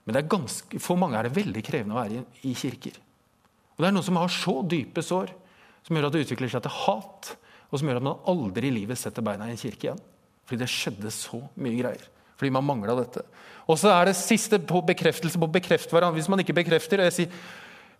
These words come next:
og liksom bekrefter andre, da blir man usikker da.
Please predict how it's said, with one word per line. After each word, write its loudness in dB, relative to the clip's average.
og 4
liksom 0
bekrefter 4
andre, 4
da 4
blir 6
man 2
usikker 0
da. -8